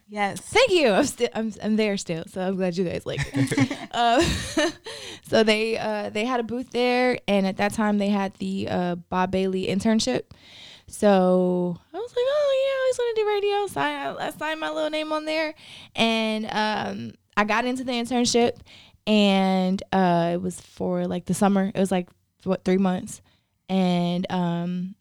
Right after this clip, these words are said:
Speaker 2: it was awesome. I was like, "Yeah, like, I wanna do this. Like,
Speaker 1: That's
Speaker 2: I
Speaker 1: so cool.
Speaker 2: definitely wanna do this." And, um, by the end of the internship, like, we had got, um,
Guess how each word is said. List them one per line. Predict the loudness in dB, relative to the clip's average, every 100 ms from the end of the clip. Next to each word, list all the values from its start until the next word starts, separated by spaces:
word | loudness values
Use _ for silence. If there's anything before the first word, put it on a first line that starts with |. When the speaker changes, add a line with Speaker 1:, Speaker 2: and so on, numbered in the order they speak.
| _
Speaker 2:
it | -2
was | 0
awesome. | 2 0 -2 -8 -4
I | 0
was | 0
like, | 0 -6 -8
"Yeah, | -8 -6 -4 -4 -2 -2
like, | -2 -2
I | -4 -2
wanna | 0 0
do | 0 2 4
this. | 4 2 0 -4 -2
Like, | 2 2 0 -6
Speaker 1:
That's | -4 0
Speaker 2:
I | 0
Speaker 1:
so | -4
cool. | -2
Speaker 2:
definitely | 0 0 -2 -4
wanna | -2 0 2
do | 4 4
this." | 2 0 -6 -18 -20 -20 -20 _
And, | 4 4 2 -2 -6 -4
um, | -4 -4 -6 -8 -2
by | 2
the | 4
end | 4 4
of | 4
the | 4
internship, | 0 2 2 2 0 -2
like, | -4
we | -2 -2 0
had | 0 -2 -4
got, | -6 -6 -10 _ -6
um, | -4 -4 -4 -4